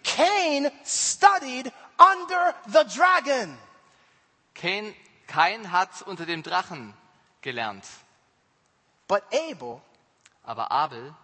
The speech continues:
Speaker 1: was also a martial artist.
Speaker 2: war auch ein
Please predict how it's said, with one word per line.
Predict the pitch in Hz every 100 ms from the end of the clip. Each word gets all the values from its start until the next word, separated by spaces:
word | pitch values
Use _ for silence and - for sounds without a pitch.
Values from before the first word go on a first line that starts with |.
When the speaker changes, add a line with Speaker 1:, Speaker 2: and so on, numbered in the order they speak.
| _
Speaker 1:
was | 156 220 202
also | 262 320 - - 180 131 104 - _ _ _ _ _ _ _ _ _ _ _ _ _ _ _ -
a | 160
martial | 156 147 - 143 143
artist. | 143 123 110 - - - 113
Speaker 2:
war | 110
auch | 196 190
ein | 135 110